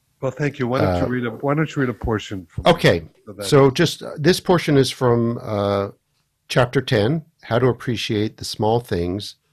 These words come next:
Speaker 2: like Sei Shonagon. Again, Shonagon was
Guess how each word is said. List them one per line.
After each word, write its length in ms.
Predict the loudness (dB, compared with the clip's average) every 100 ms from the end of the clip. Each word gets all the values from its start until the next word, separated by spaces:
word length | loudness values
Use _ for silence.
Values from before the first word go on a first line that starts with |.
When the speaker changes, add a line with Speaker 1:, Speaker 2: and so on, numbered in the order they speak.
| _
Speaker 2:
like 200 | -8 -8
Sei 480 | -8 -4 -2 -2 -6 -12
Shonagon. 640 | -4 -2 -2 -4 -10 -16 _ _ _
Again, 400 | -8 -6 -6 -8 -12
Shonagon 560 | -6 -2 -2 -2 -2
was 300 | -4 -6 -10